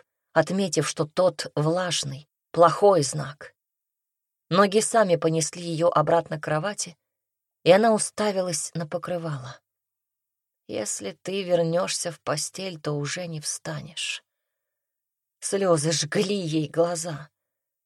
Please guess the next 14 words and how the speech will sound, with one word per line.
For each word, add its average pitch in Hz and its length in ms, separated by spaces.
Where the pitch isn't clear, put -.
«Заморозь 170 720
меня, 165 300
зима, 160 560
как 233 260
же 202 160
я 202 220
устала!» 160 800
Снова 190 480
приобретённой 175 880
силой 175 680
она 196 280
натянула 202 800
форму 156 420
гончей, 170 720